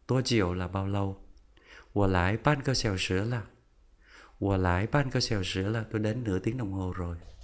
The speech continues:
Mời mọi người chúng ta cùng đọc lại một lần nữa nha. "Pan cơ xèo sữa." "Yí cơ xèo sữa."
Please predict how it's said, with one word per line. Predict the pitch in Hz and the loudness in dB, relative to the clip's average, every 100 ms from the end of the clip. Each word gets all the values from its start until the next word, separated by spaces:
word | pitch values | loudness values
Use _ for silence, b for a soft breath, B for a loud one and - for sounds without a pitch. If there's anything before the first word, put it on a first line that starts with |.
| - - - - - - - - _ _ - - _ - - - B B | -20 -20 -20 -20 -20 -12 -12 -12 _ _ -20 -20 _ -14 -14 -14 B B
Mời | 120 101 | 4 6
mọi | 98 | 6
người | 107 95 | 4 4
chúng | 113 | 2
ta | 131 | 0
cùng | 113 101 | 2 2
đọc | 92 | 2
lại | 92 95 | 2 2
một | 101 | 2
lần | 101 98 95 | 2 2 2
nữa | 90 | 2
nha. | 104 131 110 - B B B B - | 2 2 0 -4 B B B B 2
"Pan | 147 127 | 4 4
cơ | 165 | 2
xèo | - 107 87 | 4 4 4
sữa." | - 87 95 123 - - - - - _ _ - - _ _ _ - _ b b b b b | 4 4 2 -2 -10 -20 -20 -20 -20 _ _ -20 -20 _ _ _ -20 _ b b b b b
"Yí | 98 110 131 | 2 2 2
cơ | 165 131 | 2 2
xèo | - 101 - | 2 2 4
sữa." | - 85 87 101 | 4 6 4 2